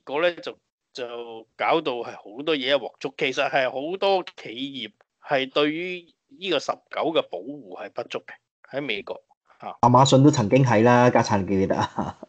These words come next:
Speaker 1: 係，噉啊，先嗰輪，誒，呢度加拿大郵政局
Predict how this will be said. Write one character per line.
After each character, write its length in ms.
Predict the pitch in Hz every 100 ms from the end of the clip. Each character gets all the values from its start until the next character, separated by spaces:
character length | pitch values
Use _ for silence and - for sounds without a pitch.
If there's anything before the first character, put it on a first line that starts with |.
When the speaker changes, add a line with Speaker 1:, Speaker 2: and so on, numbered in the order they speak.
| - _ _
Speaker 1:
係， 360 | 147 127 101 - _ _
噉 200 | 156 220
啊， 160 | 170 147 _ _ _ - _ _ _ -
先 280 | - - 226 220
嗰 260 | 147 156 208
輪， 320 | 151 107 107
誒， 880 | - 117 123 120 117 110 107 104 104 - _ _ -
呢 100 | 233
度 100 | 156
加 140 | 190 180
拿 160 | 117
大 100 | 123
郵 200 | 120 110
政 140 | 107 131
局 240 | - 131